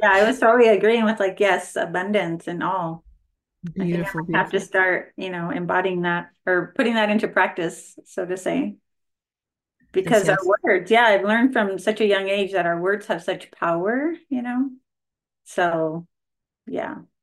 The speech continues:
Speaker 1: Speak life. That's a big saying I say, "Speak life." <laughs> Mm-hmm.
Speaker 2: Yes.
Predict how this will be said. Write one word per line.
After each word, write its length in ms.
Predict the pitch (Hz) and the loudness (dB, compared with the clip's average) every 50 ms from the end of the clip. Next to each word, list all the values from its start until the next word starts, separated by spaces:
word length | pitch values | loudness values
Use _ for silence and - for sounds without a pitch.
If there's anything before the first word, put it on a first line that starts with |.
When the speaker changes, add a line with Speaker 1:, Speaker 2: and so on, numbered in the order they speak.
| _ _ _ _ _ _ _ _ _ _ _ _ _ _ _ _ _ _ _ _ | _ _ _ _ _ _ _ _ _ _ _ _ _ _ _ _ _ _ _ _
Speaker 1:
Speak 340 | - - _ 202 190 - - | -20 -6 _ -6 -6 -4 -6
life. 460 | 185 185 170 165 170 - - _ - _ _ _ _ _ _ | -6 -4 -6 -6 -8 -12 -20 _ -20 _ _ _ _ _ _
That's 240 | 180 175 175 - | -8 -8 -6 -4
a 60 | - 170 | -4 -2
big 300 | 165 185 180 165 - - | 0 0 0 0 -4 -2
saying 280 | - 175 170 170 165 | -2 -2 -2 -2 -4
I 120 | 160 160 170 | -6 -8 -6
say, 280 | 170 165 151 160 165 | -6 -6 -6 -6 -8
"Speak 380 | 170 - - - 214 208 208 - | -10 -14 -8 -6 -6 -4 -4 -4
life." 420 | 180 175 165 - 170 170 - _ _ - | -2 0 -2 -2 -4 -6 -12 _ _ -12
<laughs> 340 | 254 - 226 220 214 - - _ _ _ _ _ _ _ _ _ _ _ _ _ _ _ _ _ _ _ _ _ _ _ _ _ _ _ _ _ _ _ _ _ - | -6 -4 -4 -6 -6 -8 -16 _ _ _ _ _ _ _ _ _ _ _ _ _ _ _ _ _ _ _ _ _ _ _ _ _ _ _ _ _ _ _ _ _ -18
Mm-hmm. 120 | 185 170 - | -14 -10 -10
Speaker 2:
Yes. 380 | 131 139 160 165 - - - | -8 -8 -8 -10 -12 -14 -16